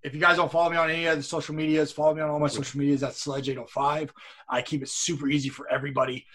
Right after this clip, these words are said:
Um, Sledge eight oh five on Twitch. Um, you can subscribe for free if you haven't subscribed. Looking at YouTube, you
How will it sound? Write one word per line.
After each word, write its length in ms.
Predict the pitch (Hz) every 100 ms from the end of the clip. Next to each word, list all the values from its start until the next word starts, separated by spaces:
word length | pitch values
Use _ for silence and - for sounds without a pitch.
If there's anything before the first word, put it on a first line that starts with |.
| - _
Um, 140 | 131 131
Sledge 240 | - 160
eight 100 | 151
oh 60 | 143
five 240 | 143 131
on 120 | 120 113
Twitch. 460 | - 151 139 - - - - -
Um, 260 | 139 135 135
you 160 | 151
can 160 | 143 147
subscribe 680 | 156 147 - 165 151 156
for 160 | 156 143
free 360 | - 165 175 170
if 100 | 131
you 80 |
haven't 160 | 156 160
subscribed. 680 | 143 135 - 175 175 143 123
Looking 240 | 156 160 160
at 140 | 135
YouTube, 540 | 185 226 - 247 233
you 60 | 226